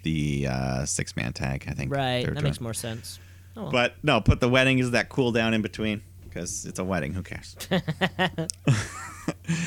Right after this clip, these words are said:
Speaker 1: Uh, then we go backstage. M J F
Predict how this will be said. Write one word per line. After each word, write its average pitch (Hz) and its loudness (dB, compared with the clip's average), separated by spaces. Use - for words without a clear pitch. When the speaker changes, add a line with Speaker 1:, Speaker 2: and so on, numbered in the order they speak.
Speaker 1:
Uh, 139 6
then 143 6
we 143 4
go 135 6
backstage. 117 4
M 143 6
J 143 6
F - 2